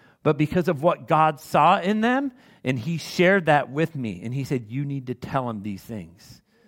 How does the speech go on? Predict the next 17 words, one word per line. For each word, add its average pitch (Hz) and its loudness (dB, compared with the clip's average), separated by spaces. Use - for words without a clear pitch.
You 127 -2
need 175 0
to 143 0
build 120 0
them 135 2
up. 95 -6
You 131 -4
need 160 -6
to 135 -10
speak - -6
life 123 -2
into 135 -6
them." 95 -8
That's 156 -2
kingdom 131 -4
at 117 -8
work. 110 -4